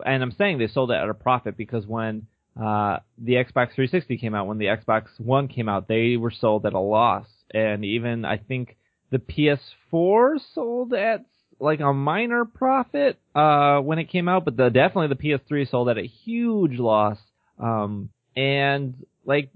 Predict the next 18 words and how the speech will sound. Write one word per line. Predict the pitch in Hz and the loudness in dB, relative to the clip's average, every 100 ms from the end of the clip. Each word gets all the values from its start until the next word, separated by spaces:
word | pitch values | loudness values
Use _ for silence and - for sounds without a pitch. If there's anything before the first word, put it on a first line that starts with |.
| - | -8
Nintendo's | 139 139 165 185 143 | -4 0 0 0 -2
games | 143 165 - | -4 -4 -2
still | 147 | -2
sell | 139 147 139 | 2 2 4
really | 139 139 | 4 2
well. | 135 151 127 | 4 4 4
Like, | 110 | 2
when | 120 117 | -2 -6
you | 120 | -4
sell | - 123 123 | 0 2 2
a | 117 | 0
million | 113 117 113 110 | -2 -2 -4 -4
copies | 113 120 120 113 104 - | 0 0 0 -2 -4 -4
of, | 107 104 101 92 98 113 _ _ - | 0 0 0 -2 -6 -12 _ _ -12
you | 110 | -8
know, | 87 87 80 _ - | -6 -6 -10 _ -10
Super | 127 117 | -6 -4
Mario, | 113 110 110 107 107 107 107 | 0 2 4 4 2 0 -2